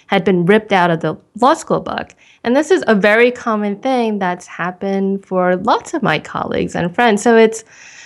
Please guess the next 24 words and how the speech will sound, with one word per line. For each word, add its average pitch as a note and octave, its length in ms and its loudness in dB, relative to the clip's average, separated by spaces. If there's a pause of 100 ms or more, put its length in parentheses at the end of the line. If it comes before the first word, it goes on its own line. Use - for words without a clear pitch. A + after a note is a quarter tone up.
(140)
you C#4+ 100 2
know, C#4 60 6
it's, C4+ 200 2
I C4 100 -2
think F4 180 2
it's F#4+ 140 2
changing B3 520 0
that F3+ 280 0
mentality, E3 720 -8
right? D#3 200 -4
It's F#3 140 -14
like, G#3+ 120 -2
what B3 260 4
are D4 100 4
the C4+ 160 -2
rules G3+ 480 0
in F#3 140 -4
which E3+ 240 -4
we F3+ 160 0
are F3 80 0
allowed F3 420 0
to G3 80 -6
play C#4+ 380 -4
in, F3 440 -2